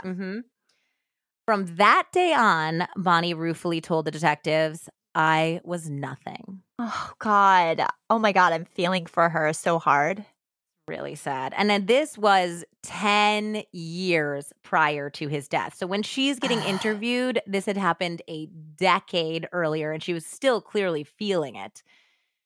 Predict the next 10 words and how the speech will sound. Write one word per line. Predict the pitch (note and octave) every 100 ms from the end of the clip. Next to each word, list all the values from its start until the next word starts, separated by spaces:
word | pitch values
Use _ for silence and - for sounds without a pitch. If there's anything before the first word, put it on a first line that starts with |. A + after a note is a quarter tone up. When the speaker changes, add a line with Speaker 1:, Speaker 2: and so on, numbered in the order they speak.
| _ -
Speaker 1:
Jeff | F3 B3+ E4+
began | E4+ D4 C4
to | B3
secretly | G3 - A#3 C#4+ C4 D4
communicate | - A3+ F#3+ F#3 G3 F3+ E3
with | E3+ D#3+
Cynthia | - - B3 B3 G3+ F3+ -
after | E3 D#3 D#3+
that | D3+ D3
night, | F3+ F3+ F#3 E3+ E3